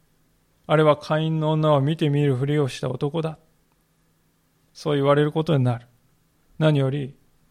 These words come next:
マリアを百パーセント信じきれない、禁じきれるだろうか。そのような状況で愛し合う家庭を築けるだろうか。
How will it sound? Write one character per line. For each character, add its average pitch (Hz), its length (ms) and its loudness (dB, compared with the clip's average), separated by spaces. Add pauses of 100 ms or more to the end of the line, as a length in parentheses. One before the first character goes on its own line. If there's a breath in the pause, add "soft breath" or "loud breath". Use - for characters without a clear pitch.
(760)
マ 147 140 0
リ 139 100 -4
ア 127 80 -4
を 120 60 -8
百 127 240 -12
パ 151 140 -2
ー 135 40 -4
セ 147 120 -6
ン 131 60 -8
ト 123 100 -10
信 139 260 -4
じ 131 140 -4
き - 140 -6
れ 120 120 -2
な 107 160 -10
い、 - 140 -20 (760)
禁 135 220 0
じ 120 140 -4
き - 160 -8
れ 135 120 0
る 175 80 2
だ 196 120 -4
ろ 170 200 -10
う - 40 -20
か。 - 160 -20 (2000)
そ 160 160 0
の 165 60 4
よ 160 60 6
う - 40 4
な 143 120 6
状 147 180 2
況 151 200 2
で 147 140 2
愛 147 200 2
し 185 180 -2
合 180 100 4
う 156 80 2
家 147 200 -6
庭 165 160 -2
を - 40 -8
築 156 280 -8
け 247 140 -4
る 339 80 -2
だ 330 120 2
ろ 160 100 0
う 131 60 -6
か。 - 220 -20